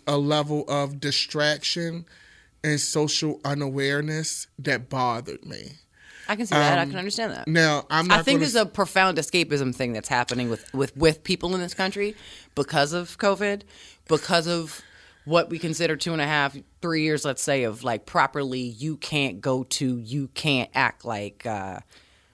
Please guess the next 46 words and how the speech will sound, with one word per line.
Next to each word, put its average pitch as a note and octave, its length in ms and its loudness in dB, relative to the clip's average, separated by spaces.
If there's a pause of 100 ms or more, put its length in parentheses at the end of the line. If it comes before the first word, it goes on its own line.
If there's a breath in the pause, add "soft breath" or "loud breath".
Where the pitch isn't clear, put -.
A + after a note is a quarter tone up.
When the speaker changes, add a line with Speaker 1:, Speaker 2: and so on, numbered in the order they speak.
(180 soft breath)
Speaker 2:
you're D#3+ 120 0
just D3 100 0
gonna D#3 120 4
have C3+ 120 4
a C#3 40 0
nice B2+ 240 0
day A2+ 460 -2
and A#2 180 -4
not A2 200 -4
think A2+ 160 -8
of G2+ 100 -10
the G#2+ 60 -12
present G#2 320 -6
thing. - 260 -10 (280 loud breath)
And C#3 140 4
I D3+ 100 6
think G3 320 2
these E3 160 -6
platforms C#3 500 0
and B2 120 0
these B2 100 0
environments A2+ 420 -2
are G#2+ 40 -6
the G#2+ 80 -8
spaces G#2 360 -8
where G#2+ 80 -6
you G#2 160 -4
are F#2 180 -4 (140)
to C3+ 100 -6
do E3+ 140 -2
this. G3+ 380 -6
Speaker 1:
Well, B3+ 360 4
it's D4+ 220 0
a B3+ 80 0
difference F#3+ 460 -2
between D#3 420 -4
saying D3 360 -2
you D3+ 180 -4
can't C#3+ 320 -6
go C3+ 140 -4
to C3+ 100 -4
something C3+ 420 -6
for C3 200 -8
your A2 200 -6
safety C#3+ 640 -4 (360 loud breath)
versus, C#3 640 0